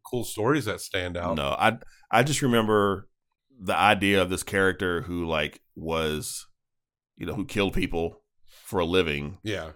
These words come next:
Speaker 2: And, like, selling his soul. And, like, I just thought that was really cool. But the biggest thing for me was finding out later on, like, this dude is black.
Speaker 1: Yeah.
Speaker 2: I
Speaker 1: How
Speaker 2: did
Speaker 1: many
Speaker 2: not see that
Speaker 1: issues
Speaker 2: coming at all.
Speaker 1: How many
Speaker 2: <laughs>
Speaker 1: issues did it take for you to realize he was black?
Speaker 2: Ah, I can't
Speaker 1: 'Cause he's,
Speaker 2: remember.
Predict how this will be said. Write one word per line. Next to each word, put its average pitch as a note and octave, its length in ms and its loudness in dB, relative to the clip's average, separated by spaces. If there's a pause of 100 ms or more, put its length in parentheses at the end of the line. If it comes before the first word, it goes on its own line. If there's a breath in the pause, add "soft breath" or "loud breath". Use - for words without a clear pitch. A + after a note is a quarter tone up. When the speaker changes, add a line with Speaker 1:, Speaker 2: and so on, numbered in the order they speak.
Speaker 2:
And, F2 120 -6
like, D#2+ 200 0
selling F#2+ 260 0
his D#2 140 -6
soul. G2 400 4
And, F2+ 80 0
like, E2+ 240 0 (180)
I B2 80 0
just D#3+ 160 -10
thought C3 140 4
that A#2 100 4
was F#2 120 -2
really G2 180 0
cool. G2 360 2
But F2+ 160 -2
the F#2 80 -4
biggest A#2+ 320 2
thing G#2+ 120 0
for F2 100 -8
me G2+ 140 0
was G2 160 -2
finding F2 320 0
out E2 300 2
later F2 260 -2
on, F#2+ 180 0
like, E2 200 -2 (240)
this A3 120 -2
dude B2 220 0
is A#2 100 0
black. D3+ 460 4 (100)
Speaker 1:
Yeah. A2+ 320 2 (160)
Speaker 2:
I - 40 0
Speaker 1:
How D#3 80 2
Speaker 2:
did - 20 4
Speaker 1:
many E3+ 120 6
Speaker 2:
not C#3+ 200 12
see D3+ 120 6
that C3 160 10
Speaker 1:
issues - 80 4
Speaker 2:
coming A#2+ 380 8
at A2 180 8
all. A2+ 280 10
Speaker 1:
How E3 100 8
many F3 140 8
Speaker 2:
<laughs> C3 60 10
Speaker 1:
issues D3+ 380 4
did C#3+ 100 0
it B2+ 100 -4
take - 240 0
for C#3+ 80 -4
you B2 100 0
to A#2+ 80 2
realize B2+ 400 2
he B2 120 -6
was A2+ 180 -6
black? A#2+ 280 -2
Speaker 2:
Ah, F2+ 640 -6
I D#2 100 -14
can't - 220 -20
Speaker 1:
'Cause F3 140 2
he's, F#3 140 2
Speaker 2:
remember. C#3+ 200 -8